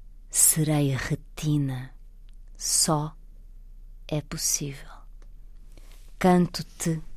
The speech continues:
aqui, como um ato estrada de me entregar ao vislumbre da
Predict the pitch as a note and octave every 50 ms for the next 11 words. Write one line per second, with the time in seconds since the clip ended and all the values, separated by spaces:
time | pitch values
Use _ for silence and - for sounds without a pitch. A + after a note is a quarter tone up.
0 | - - - - E3 - - - - - F3 D#3+ C#3+ C#3+ - - - - - -
1 | - - - - - - - - - - - - G3 F3+ E3+ E3+ E3+ E3+ E3 E3+
2 | F3+ F#3 F#3+ F#3 - - - - D#3+ D3+ - - - - - - - - - -
3 | F#3+ F#3+ F#3 F3+ E3 C#3 C3+ C#3+ C3+ C#3 C#3 - - - - - - - - -
4 | D#3 D3 F#3+ F#3+ F#3+ F#3+ G3 G#3 A3 A3+ A3 - G3+ G3+ F3 G3 G3 G3 G3+ G3+
5 | F#3+ E3+ D3+ F#3 F#3 D#3+ D#3 D#3+ F3+ F3+ G3 G#3+ A3+ A#3 A3+ G#3+ A3 A3+ A3+ A3
6 | A3 G3+ - - E3+